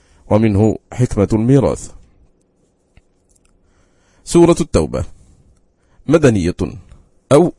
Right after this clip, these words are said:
إلا الآيتين آخرها، مائة وثلاثون أو إلا آية،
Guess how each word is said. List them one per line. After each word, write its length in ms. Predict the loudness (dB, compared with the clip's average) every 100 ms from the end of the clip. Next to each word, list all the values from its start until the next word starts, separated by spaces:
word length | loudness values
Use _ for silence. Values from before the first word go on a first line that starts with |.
| 0
إلا 220 | 2 2
الآيتين 640 | 2 0 0 2 0 2
آخرها، 640 | 2 2 2 2 2 0 -6 -16 -20 _ _ _ _ _ _ _ 0
مائة 500 | 4 6 4 2 -2
وثلاثون 640 | -2 0 2 0 0 0 -2 -4 _ 2
أو 240 | 4 4 0 -2
إلا 440 | -2 2 2 2 0
آية، 220 | -2